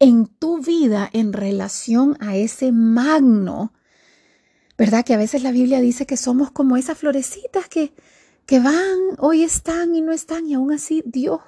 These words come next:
cuida de ellas. O sea, pensá en lo pequeñito de tu problema, en lo pequeñito de todo lo que podés lograr en un día. <laughs> ¿Qué diferencia va a hacer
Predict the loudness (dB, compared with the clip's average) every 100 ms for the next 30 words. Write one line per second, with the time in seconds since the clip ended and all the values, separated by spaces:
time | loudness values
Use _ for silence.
0 | _ -4 -2 -2 -2 -2 -2 -2 -2 -4
1 | -10 -20 _ _ _ -20 -18 -4 -4 0
2 | 2 2 0 -2 -2 0 -2 2 6 8
3 | 6 4 4 4 4 -2 0 -2 2 8
4 | 10 8 6 -2 0 0 0 0 -2 -2
5 | -6 -10 _ _ 4 6 6 4 2 0
6 | -2 -4 4 8 8 6 -2 -6 _ _
7 | _ _ _ _ _ 2 6 6 4 0
8 | -2 0 0 -2 -2 -2 -2 0 0 0
9 | 0 -4 -6 _ -16 0 2 4 4 4
10 | 4 0 -2 0 0 -2 0 -2 -2 -4
11 | -4